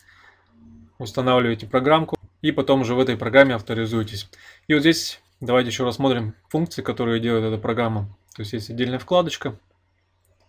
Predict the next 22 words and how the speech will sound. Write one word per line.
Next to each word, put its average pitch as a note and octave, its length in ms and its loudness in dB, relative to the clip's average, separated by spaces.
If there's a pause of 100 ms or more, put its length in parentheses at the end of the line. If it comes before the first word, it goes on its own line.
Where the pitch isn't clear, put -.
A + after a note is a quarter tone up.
(1700)
И C#3 120 0
вот A#2+ 80 0
здесь C3 220 2
уже A#2 280 0 (340)
подробное B2 420 2
видео C3+ 320 4
по A2 180 -2
всем A#2 380 0
настройкам D3+ 500 -2
этой B2 180 -2
программы, B2 440 0
то A#2 80 -10
есть G#2 140 -10
по A2+ 120 -4
использованию A2+ 420 0
какой-то A#2+ 320 -4
функции. G#2+ 440 -8
То - 540 -18
есть G#2+ 100 -10
есть C#3 240 0
функция B2+ 360 -4
автодобавления A#2+ 800 0